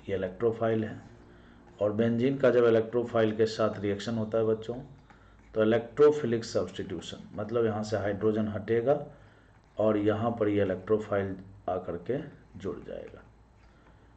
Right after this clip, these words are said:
जो कि ये प्रोडक्ट बनता हुआ दिख रहा है, तो ये भी सही है। गलती कहाँ है बच्चों? गलती है ऑप्शन नंबर डी में, ऑप्शन नंबर डी में बच्चों,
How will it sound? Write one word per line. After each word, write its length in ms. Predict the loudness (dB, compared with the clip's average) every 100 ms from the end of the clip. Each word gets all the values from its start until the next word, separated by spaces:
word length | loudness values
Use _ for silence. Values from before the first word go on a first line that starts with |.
| -20 -12
जो 120 | -10
कि 120 | -8 -6
ये 120 | -4
प्रोडक्ट 360 | -2 -2 -2 -4
बनता 300 | -4 0 2
हुआ 180 | 4 2
दिख 220 | 0 -4
रहा 120 | -8
है, 120 | -8
तो 160 | -10 -8
ये 200 | -6 -6
भी 260 | -6 -10 -10 -12
सही 480 | -20 -12 -10 -10 -12
है। 220 | -16 -20 -20 _ _ _ _ _ _ _ _ -20 -20 -20 -20 -20 -20 -20 -20 -6
गलती 340 | 0 2 2 4
कहाँ 180 | 4 4
है 100 | 4
बच्चों? 380 | 2 0 2 4
गलती 340 | 2 2 2
है 120 | 6
ऑप्शन 340 | 6 4 2 2
नंबर 360 | 2 2 2
डी 200 | 0 -6 -8
में, 160 | -14 -16 -18 -18 -20 -20 -20 -20 -20 -20 -20 -20 -20 -20 -20 -20 -20 -20 -20 -20 -14 0
ऑप्शन 360 | 0 0 0 2
नंबर 300 | 4 2 0
डी 120 | -4
में 180 | -12 -14
बच्चों, 300 | -14 -16 -16